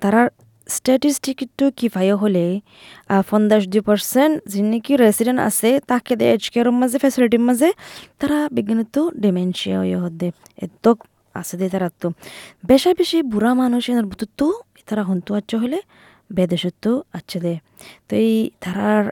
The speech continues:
ইংলিশও ন জানে তারা অদ্দুর। আর বার ইংলিশ ফরা ফেলার ফরা ফেলা বাদে জিবা জবান তারার দেশের মাঝে হর ইবার ইক্কা গিয়ে গো আর বার ইন্দিলাল্লাহ বলি ধেমাকি হালত বেশি হরাফ গিয়ে গই।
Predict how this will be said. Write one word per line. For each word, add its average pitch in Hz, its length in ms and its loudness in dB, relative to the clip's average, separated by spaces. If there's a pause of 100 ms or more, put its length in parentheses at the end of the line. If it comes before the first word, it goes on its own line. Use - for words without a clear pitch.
ইংলিশও 214 460 4
ন 220 140 2
জানে 180 240 -4
তারা 190 220 -2
অদ্দুর। 175 460 -4
আর 202 200 0
বার 196 280 2
ইংলিশ 214 380 4
ফরা 214 280 4
ফেলার 208 300 2
ফরা 214 340 2
ফেলা 240 240 4
বাদে 226 380 6 (500)
জিবা 226 400 6
জবান 208 340 6
তারার 202 280 2
দেশের 208 240 4
মাঝে 208 260 4
হর 214 280 4
ইবার 214 280 6
ইক্কা 208 260 2
গিয়ে 190 180 2
গো 214 60 2
আর 202 200 4
বার 190 280 4 (440)
ইন্দিলাল্লাহ 240 400 6
বলি 233 360 8 (400)
ধেমাকি 190 400 2
হালত 196 760 4 (100)
বেশি 196 340 0
হরাফ 185 400 0
গিয়ে 180 300 0
গই। 247 260 4